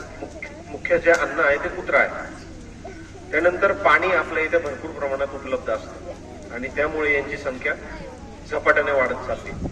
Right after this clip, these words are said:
आपल्या इथे जो बिबट्या मिळतो, त्याला भारतीय बिबट्या असं म्हटलं जातं, इंग्लिशमध्ये इंडियन लेपर्ड असं म्हण-, म्हणतात त्याला. बघा, बिबट्यांचे खूप प्रकार आहेत, वेगवेगळे बिबटे मिळतात. तुम्ही जर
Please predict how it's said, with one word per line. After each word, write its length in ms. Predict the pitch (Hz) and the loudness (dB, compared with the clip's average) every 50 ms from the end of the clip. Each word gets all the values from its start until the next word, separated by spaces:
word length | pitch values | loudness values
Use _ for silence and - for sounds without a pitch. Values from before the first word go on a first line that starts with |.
| - - - - - 392 359 320 330 - - - - - - - - - - - - - - | -4 -6 -6 -6 -8 -10 -12 -12 -12 -12 -12 -12 -12 -14 -14 -12 -12 -12 -12 -12 -10 -2 0
आपल्या 300 | 135 139 - 175 185 190 | 0 2 2 4 4 4
इथे 640 | 190 185 185 190 190 190 202 208 - - - - | 4 4 4 2 2 4 4 2 0 -2 -6 -6
जो 120 | 131 165 165 | -4 -4 -2
बिबट्या 380 | - 165 160 - - 190 185 | -2 -4 -4 0 4 4 4
मिळतो, 320 | 175 170 165 165 165 156 151 | 4 4 0 0 0 -2 0
त्याला 220 | 156 151 147 156 | -2 0 0 -2
भारतीय 540 | 147 - 135 - 131 123 123 - 156 156 160 | -2 -4 -4 -2 -2 -2 -2 -2 -2 -2 -2
बिबट्या 400 | 151 139 - - - 151 143 135 | -2 -4 -8 -6 0 2 4 4
असं 160 | - - 135 | 4 2 -2
म्हटलं 260 | 123 113 - - - | -4 -4 -4 -6 -8
जातं, 1200 | - - - - - - - - - - - - - - - - - - - - - - - - - | -8 -8 -10 -10 -10 -12 -14 -14 -14 -14 -14 -14 -14 -12 -12 -12 -12 -12 -12 -12 -12 -12 -12 -12 -10
इंग्लिशमध्ये 520 | 127 123 247 127 - - - 139 135 139 135 - - | -8 -6 -6 -6 -6 -4 -4 -2 -2 -2 -2 -4 -6
इंडियन 320 | 147 143 139 139 151 147 143 | -8 -8 0 2 4 4 4
लेपर्ड 380 | 143 139 135 135 - 135 131 | 2 2 0 2 4 2 2
असं 180 | 123 117 - 131 | 2 0 -2 -4
म्हण-, 480 | 120 113 - - - - - - - - | -4 -4 -6 -8 -8 -10 -10 -10 -8 -6
म्हणतात 300 | 113 110 110 110 135 127 | -6 -4 -4 -4 -4 -4
त्याला. 240 | - - - - - - - - - - - - - - - - - - - - - | -4 -6 -6 -6 -8 -10 -10 -10 -10 -8 -8 -10 -10 -12 -12 -12 -14 -14 -14 -2 2
बघा, 240 | - 131 135 170 185 | 2 6 8 8 6
बिबट्यांचे 680 | 180 - - - 143 147 143 - - 160 160 160 - 170 | 6 4 -2 -4 -4 -4 -4 0 0 0 0 0 -2 -4
खूप 300 | - - - - - - - - - - 640 622 | -4 -4 -4 -6 -6 -6 -6 -10 -12 -12 -10 -2
प्रकार 280 | 587 - 571 - - - | 0 0 4 6 6 6
आहेत, 180 | - - - - - - - - - - - - - - - - - - | 6 6 4 0 -4 -6 -8 -8 -10 -10 -12 -12 -12 -12 -12 -10 -10 -6
वेगवेगळे 380 | - 139 139 147 147 139 151 156 | -4 -4 0 0 2 2 2 2
बिबटे 300 | 147 147 - - 147 143 | 2 -2 -4 -4 -4 -4
मिळतात. 260 | 127 123 117 113 117 - - | -4 -4 -6 -8 -8 -10 -8
तुम्ही 160 | 127 127 131 | -8 -8 -4
जर 140 | 131 135 | 0 0